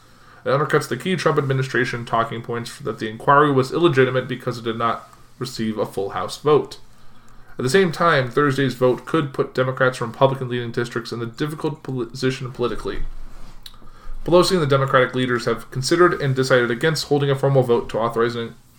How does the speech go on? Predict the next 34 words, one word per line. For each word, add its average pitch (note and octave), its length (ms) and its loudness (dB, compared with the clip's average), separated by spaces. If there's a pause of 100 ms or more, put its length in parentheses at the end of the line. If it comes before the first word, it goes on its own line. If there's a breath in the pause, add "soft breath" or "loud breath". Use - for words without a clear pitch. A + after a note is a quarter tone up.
(100)
inquiry A#2 320 6
early D3+ 260 4
this C3 220 2
month, A#2+ 320 -4 (560 soft breath)
in C3 100 0
part D3 320 4
due D3 140 -2
to C3+ 100 -8
concerns A#2+ 520 -2
expressed A#2+ 340 0
by B2 80 0
moderates A2 480 -2
in A2 140 -6
their G#2 120 -2
caucus. - 680 -4 (760 soft breath)
Pelosi E3+ 180 6
said F3 200 4
in E3 40 4
a D#3 40 4
letter D3+ 220 6
to C3+ 100 0
lawmakers C3 380 2
Monday B2+ 180 0
that A2+ 80 -8
the - 80 -4
House D#3 300 2
would C3+ 80 0
move E3+ 200 2
forward D3 220 6
with C3+ 100 2
a C3+ 60 4
vote A#2+ 320 2
on A#2 180 -4
procedures B2+ 680 0